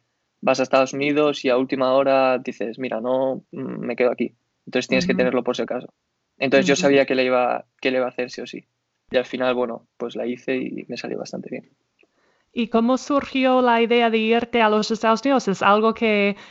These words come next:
Speaker 2: llevabas pensando o fue como alguien te lo dijo o?
Speaker 1: Pues es, la verdad que no me acuerdo bien cómo, cómo empezó todo, pero sé que como hacia dos mil quince, dos mil dieciséis, yo tenía quince, dieciséis años,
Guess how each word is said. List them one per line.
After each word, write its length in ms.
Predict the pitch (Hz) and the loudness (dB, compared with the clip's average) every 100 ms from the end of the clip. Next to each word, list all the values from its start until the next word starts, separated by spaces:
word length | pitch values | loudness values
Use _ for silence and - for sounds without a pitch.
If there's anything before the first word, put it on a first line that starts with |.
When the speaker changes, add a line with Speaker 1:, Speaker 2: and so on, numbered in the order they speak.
| - | 0
Speaker 2:
llevabas 600 | 202 196 202 208 202 - | 2 6 4 4 2 0
pensando 720 | 202 196 240 254 311 359 370 | -2 0 2 4 6 6 6
o 260 | - 214 196 | 6 4 2
fue 380 | - 202 208 | 2 2 2
como 480 | 202 220 202 202 196 | 2 0 2 2 4
alguien 440 | 190 202 196 208 202 | 6 4 2 -2 -2
te 140 | 208 | 0
lo 140 | 190 | 2
dijo 300 | 185 269 - 349 370 349 | 2 0 2 4 6 4
o? 560 | 202 190 185 185 185 185 - _ | 4 6 6 6 4 0 -10 _
Speaker 1:
Pues 720 | 143 135 135 - - - - - | 4 6 6 2 -6 -8 -12 -4
es, 560 | 147 156 - - - - _ - _ - | 2 2 0 -4 -8 -14 _ -20 _ 0
la 180 | 143 | 4
verdad 260 | 139 143 175 | 6 6 4
que 80 | 180 | 2
no 100 | 165 | 0
me 60 | |
acuerdo 360 | 175 175 170 156 | 0 2 4 4
bien 280 | 143 151 160 | 4 2 0
cómo, 680 | 156 139 139 131 127 - - | -4 0 2 2 0 -6 -10
cómo 200 | - 139 | -2 0
empezó 340 | 135 - 135 127 | 0 -2 -2 0
todo, 260 | 127 120 120 | 0 0 -2
pero 560 | 120 123 120 120 - _ _ _ _ _ - | -2 0 -2 -4 -8 _ _ _ _ _ -10
sé 240 | - 143 | 2 2
que 260 | 165 160 143 | 6 4 4
como 400 | 139 135 131 127 | 0 -2 0 0
hacia 380 | 127 135 127 127 | -2 -2 0 0
dos 240 | 127 123 | -4 -8
mil 220 | 139 143 | -8 -8
quince, 400 | - 156 151 147 | -6 -6 -2 2
dos 160 | 131 131 | 2 0
mil 120 | 135 | -2
dieciséis, 640 | 135 135 127 143 139 - | 0 0 0 2 0 -2
yo 80 | - | -8
tenía 220 | - 123 127 | -6 -4 -2
quince, 260 | 139 135 | -2 0
dieciséis 420 | 131 135 127 131 | 0 0 -2 0
años, 360 | 139 143 143 - | 0 0 -4 -12